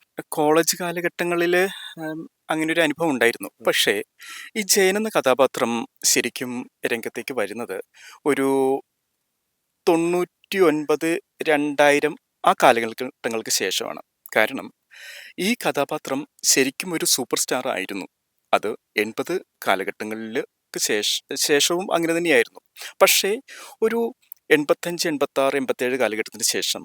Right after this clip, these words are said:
Speaker 1: എല്ലാവരും ആ ഒരു കഥാപാത്രത്തെ യഥാർത്ഥത്തിൽ മറന്നു പോവുകയാണ് ചെയ്തത്. അപ്പൊ അങ്ങനെ വന്നപ്പോഴത്തേക്കും പുതിയ നടന്മാര് വന്നു. ഇപ്പൊ മമ്മൂട്ടി, മോഹൻലാൽ, സുരേഷ് ഗോപി, അങ്ങനെ ധാരാളം കഥാപാത്രങ്ങൾ വന്നു. പക്ഷേ ഈ ഒരു, ഉം, ഈ ഒരു കഥാപാത്രം എന്നാലും മലയാളികളുടെ മനസ്സിൽ തികച്ചും ഒരു ഉറങ്ങിക്കിടന്നു.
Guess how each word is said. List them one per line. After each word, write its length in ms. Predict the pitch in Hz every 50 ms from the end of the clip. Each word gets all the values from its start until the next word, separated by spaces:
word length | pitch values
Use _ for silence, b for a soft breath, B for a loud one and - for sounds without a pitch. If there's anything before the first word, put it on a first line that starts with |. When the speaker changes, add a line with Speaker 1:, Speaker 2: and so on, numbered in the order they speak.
| - - _ _ _ _ -
Speaker 1:
എല്ലാവരും 420 | 113 107 120 131 139 135 123 - - -
ആ 60 | 123
ഒരു 140 | 113 - -
കഥാപാത്രത്തെ 520 | 147 139 - - - - - _ - 175 180 359 294 - - _
യഥാർത്ഥത്തിൽ 340 | - 160 156 151 - - 160
മറന്നു 300 | 151 143 127 135 147 196
പോവുകയാണ് 300 | 185 165 147 135 127 123
ചെയ്തത്. 340 | - - - - - - - - _ _ _ _ B B B B B B -
അപ്പൊ 160 | 151 - 196 175
അങ്ങനെ 220 | 160 165 185 220
വന്നപ്പോഴത്തേക്കും 640 | 202 151 135 135 - - - - 120 107 - - - - -
പുതിയ 220 | - 135 113 123 131
നടന്മാര് 380 | 127 110 117 120 113 113 117
വന്നു. 200 | 110 101 101 104
ഇപ്പൊ 220 | 123 _ - - 120
മമ്മൂട്ടി, 360 | 113 107 110 110 101 - 107
മോഹൻലാൽ, 380 | 107 95 101 101 92 95 98
സുരേഷ് 360 | 98 - - 110 98 - - -
ഗോപി, 220 | 95 - - - - _ _
അങ്ങനെ 200 | - 98 101 107 -
ധാരാളം 360 | 101 104 107 110 117 123 143
കഥാപാത്രങ്ങൾ 480 | 156 - - 104 101 101 - 101 101 95
വന്നു. 220 | 87 85 90 - - _ _ _ B B B B B B B B B B -
പക്ഷേ 260 | 170 - - - 151 165 208 _ b b b b b b _ _ _ _ _ -
ഈ 120 | 175 202 220 233
ഒരു, 140 | 254 247 254 247 - - - _ - -
ഉം, 300 | - 156 151 156 156 151 147 147 147 147 - -
ഈ 100 | 202 165 185
ഒരു 100 | 208 - -
കഥാപാത്രം 500 | 165 - - 143 - 143 - - - 143 147 -
എന്നാലും 340 | - 131 131 127 123 117 - - _ -
മലയാളികളുടെ 440 | 131 113 117 120 131 135 - - 156
മനസ്സിൽ 340 | 127 104 104 - - 107 101 110 - _ _ _ -
തികച്ചും 360 | - - 107 120 - - 147 135
ഒരു 140 | 120 131 135
ഉറങ്ങിക്കിടന്നു. 640 | 123 120 120 135 165 190 - - - - - -